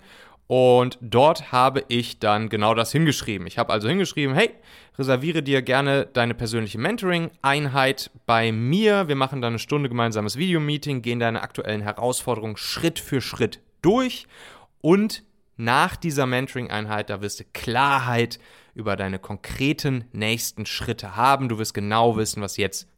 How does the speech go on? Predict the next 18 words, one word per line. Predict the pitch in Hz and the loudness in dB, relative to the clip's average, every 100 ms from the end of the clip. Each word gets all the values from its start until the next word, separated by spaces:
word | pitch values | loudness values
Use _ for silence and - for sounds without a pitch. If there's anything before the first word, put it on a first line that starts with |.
| _ | _
zu | - 117 | -8 -8
tun | - 170 190 160 | -2 4 4 4
ist. | 117 196 - - _ - - _ | 0 0 -2 -12 _ -20 -20 _
Und | 101 | -2
dann | 110 156 | 0 0
kommt's | 139 156 - | 0 0 -2
eben, | 139 139 | -4 -2
das | 107 - - | -4 -6 -6
Beste | - 165 185 - 185 | -4 0 0 0 -4
für | - | -4
dich | 127 135 135 _ | -2 -2 -2 _
ist, | 147 175 - - _ - _ _ | 2 2 0 -12 _ -20 _ _
du | - 104 | -14 -12
bestimmt, | - 101 95 - _ _ _ - | -8 -8 -8 -12 _ _ _ -12
du | |
bestimmst | 104 - 98 - - _ | -12 -8 -8 -8 -12 _
selbst, | - 101 107 127 156 - - - - _ _ - | -12 -4 2 4 2 -2 -10 -10 -14 _ _ 4
ob | 135 - - - | 4 4 -8 -20